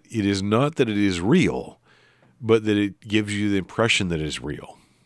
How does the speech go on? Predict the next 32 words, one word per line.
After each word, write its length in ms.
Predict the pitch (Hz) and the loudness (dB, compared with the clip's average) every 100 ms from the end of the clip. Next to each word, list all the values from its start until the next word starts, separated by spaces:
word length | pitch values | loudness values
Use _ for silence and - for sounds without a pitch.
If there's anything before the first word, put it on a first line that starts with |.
| _ - 87 | _ -12 -6
And 120 | 90 | -2
in 140 | 87 | -2
fact, 300 | 85 90 - | -2 -2 -2
sometimes 580 | - 92 98 90 85 - | -4 -2 -2 -2 -2 -6
can 160 | - 92 | -4 -4
be 80 | |
more 280 | 92 98 104 | 0 4 4
real 260 | 95 101 90 | 4 2 2
than 180 | 85 95 | -2 2
real, 280 | 185 95 | 4 2
because 360 | 135 80 98 85 - - - _ | 0 -6 -6 -6 -10 -20 -20 _
reality 640 | 101 104 107 110 113 110 | 0 2 4 6 6 4
doesn't 320 | 101 101 92 | 0 0 -2
make 180 | 90 85 | -4 -4
sense, 520 | - 170 104 - - | -2 0 0 -2 -4
but 380 | 92 95 - - - | -2 -2 -2 -14 -6
a 360 | 92 90 87 - - - | -2 -2 -4 -8 -20 -12
story 640 | - - - 160 202 113 | -4 -2 2 4 6 4
which 240 | 90 92 - | 2 -4 -4
presents 440 | 92 95 95 85 | -2 0 -2 -2
verisimilitude 1000 | 90 98 98 - 120 196 117 95 87 82 _ - - _ _ _ _ | -2 0 0 0 2 2 2 0 -2 -4 _ -20 -20 _ _ _ _
might 400 | 110 120 208 208 | -2 4 4 4
make 240 | 110 95 - | -2 -4 -2
sense, 380 | - 87 85 - | -4 -4 -6 -4
even 280 | 131 110 113 | 0 2 4
though 200 | 107 98 | 4 4
it 100 | 95 - | 0 -4
really 340 | 120 113 101 | 2 4 4
couldn't 260 | 92 98 82 | 2 -2 -2
happen 340 | 80 78 76 | -6 -6 -6
in 100 | 67 | -6
reality. 500 | 73 71 73 73 - | -6 -6 -6 -10 -14